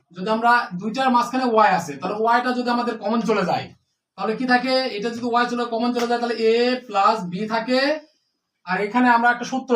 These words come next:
জানি, এ স্কয়ার মাইনাস বি স্কয়ার। এটাকে এ ভাবো, এটাকে বি ভাবো। এ স্কয়ার মাইনাস বি স্কয়ার সূত্র কি? এ প্লাস বি into a minus b, a plus b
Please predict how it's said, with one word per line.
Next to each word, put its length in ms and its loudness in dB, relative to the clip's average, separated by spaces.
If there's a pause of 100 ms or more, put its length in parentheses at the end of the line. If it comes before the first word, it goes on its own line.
জানি, 180 2 (100)
এ 100 -6
স্কয়ার 400 4
মাইনাস 240 2
বি 120 -4
স্কয়ার। 280 0 (380)
এটাকে 240 -4 (240)
এ 20 2 (380)
ভাবো, 200 4 (160)
এটাকে 280 -2
বি 120 -2
ভাবো। 200 6
এ 80 -2
স্কয়ার 180 -4
মাইনাস 160 -2
বি 80 -6
স্কয়ার 180 -4
সূত্র 240 -6
কি? 100 0 (500)
এ 80 0
প্লাস 200 4
বি 80 2
into 200 2 (360)
a 100 -8
minus 240 0
b, 40 -2 (320)
a 40 6 (300)
plus 360 4 (120)
b 20 -8